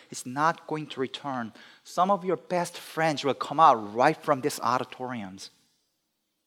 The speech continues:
This is a precious time to live wholeheartedly wherever God has called you. I remember sitting in college chapel myself when I was an undergrad.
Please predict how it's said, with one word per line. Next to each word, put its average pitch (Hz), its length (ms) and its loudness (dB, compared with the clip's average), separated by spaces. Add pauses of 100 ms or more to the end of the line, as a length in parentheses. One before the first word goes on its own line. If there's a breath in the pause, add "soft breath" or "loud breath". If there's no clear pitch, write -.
(140)
This - 180 -10
is 165 100 -8
a 165 40 -6
precious 175 580 2
time 156 320 6
to 151 100 0
live 131 260 2
wholeheartedly 131 800 6
wherever 120 880 6
God 113 400 4
has 117 160 -10
called 117 320 -6
you. 107 200 -10 (720 soft breath)
I 147 120 8
remember 165 380 4
sitting 160 280 0
in 135 100 -2
college 131 480 4
chapel 123 320 -2
myself 113 520 -2
when 113 140 -4
I 117 80 -2
was 113 120 -6
an 113 100 -12
undergrad. 107 580 -8